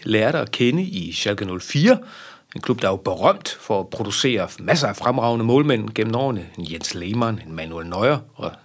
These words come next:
senest Ralf Fährmann, som vogter kassen for øjeblikket.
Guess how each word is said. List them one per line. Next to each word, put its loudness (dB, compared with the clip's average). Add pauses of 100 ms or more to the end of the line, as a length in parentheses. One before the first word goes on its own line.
senest -4
Ralf 0
Fährmann, 4
som -4
vogter 0
kassen -2 (240)
for -2
øjeblikket. 2